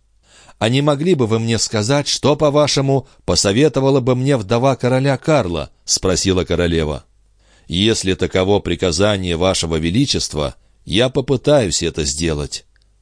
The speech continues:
«Да, пожалуйста». «О, сестра моя», сказала бы она вам — разве вы не замечаете, как сходны наши судьбы?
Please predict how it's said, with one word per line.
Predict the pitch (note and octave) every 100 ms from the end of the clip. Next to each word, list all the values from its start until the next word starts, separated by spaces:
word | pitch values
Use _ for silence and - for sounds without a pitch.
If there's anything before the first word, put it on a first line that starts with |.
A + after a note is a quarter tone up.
| -
«Да, | A2 B2+
пожалуйста». | C3+ D3 B2 D3 G2+ - D#2+ C2+ _ _ _ _ _ _ -
«О, | G2 B2+
сестра | - B2+ - G#2 B2+ B2
моя», | F2 E2 F2 E2 -
сказала | - - E2 F#2+ F#2+ F2
бы | F2
она | E2+ D#2+
вам — | E2 D#2 C2+ _ _ _
разве | C2+ G2+ A2+ G2+
вы | A2 A#2+
не | A2+
замечаете, | F#2 G#2 G2+ - C3+ C#3 F#2+ E2 D#2+
как | - G2+ F#2
сходны | - - A#2 G#2 G#2+
наши | G#2+ A#2 - A2+
судьбы? | - C#3+ A#2+ D2 D2